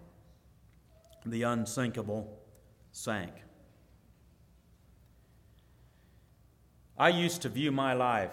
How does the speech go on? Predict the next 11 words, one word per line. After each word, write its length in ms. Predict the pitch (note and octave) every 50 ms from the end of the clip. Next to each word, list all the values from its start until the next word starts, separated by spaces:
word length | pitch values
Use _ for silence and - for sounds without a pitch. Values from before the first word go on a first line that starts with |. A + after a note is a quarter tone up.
| - - - - - - - - - - - - - - - - - - - - - - - - - - - - - - - - - - _ - - _ - -
as 140 | G#2+ G2+
having 340 | - A2+ A2 A2 A2 G#2 F#2+
different 400 | - A2 A2+ A2 - A2 - -
compartments. 840 | - G#2 G2 - B2 A2+ G#2 F#2 F#2+ F2+ - - - - - - - - - - - - - - - - - - - - - - - - - - - - - - - - - - - - - -
Me, 340 | G2 G#2+ A2+ A#2 A#2+ B2 A2+
I 100 | G#2+ A2
suppose 640 | - - G#2+ - - B2 A#2+ B2 B2 A#2 A2 G2+
it's, 340 | A2+ G#2+ - - - - - - - - - - - - - - - - -
it's 480 | A2+ A2 G#2+ A2 - - - - - - - - - - - - - - - - - - - - - - - - - - - -
maybe 360 | G#2 A2 A#2 A#2+ A2+ A2+ G#2
more, 480 | G#2+ A2 A2+ A#2+ A#2+ A#2 A2+ G#2+ G#2